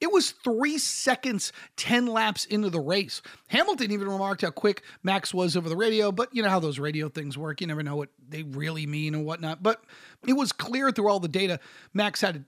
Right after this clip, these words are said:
had it completely, completely dialed in, and it was his race. So outside of a mistake or maybe a mechanical failure, Max was going to win this Grand Prix. It started to become clear that this race was really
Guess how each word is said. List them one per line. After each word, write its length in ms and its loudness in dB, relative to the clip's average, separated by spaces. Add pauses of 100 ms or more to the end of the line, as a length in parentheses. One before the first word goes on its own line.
had 180 2
it 160 -10
completely, 720 -2 (180)
completely 400 -2
dialed 360 0
in, 120 0
and 100 -4
it 40 -2
was 160 0
his 180 0
race. 320 -4 (320)
So 440 4 (120)
outside 480 2
of 80 2
a 80 6
mistake 800 0
or 100 0
maybe 200 0
a 60 0
mechanical 760 2
failure, 600 4 (300)
Max 360 2
was 200 2
going 340 2
to 140 2
win 260 0
this 180 0
Grand 320 0
Prix. 380 -2 (320)
It 200 0
started 480 2
to 60 0
become 360 2
clear 400 2
that 160 0
this 240 0
race 340 0
was 180 -4
really 480 2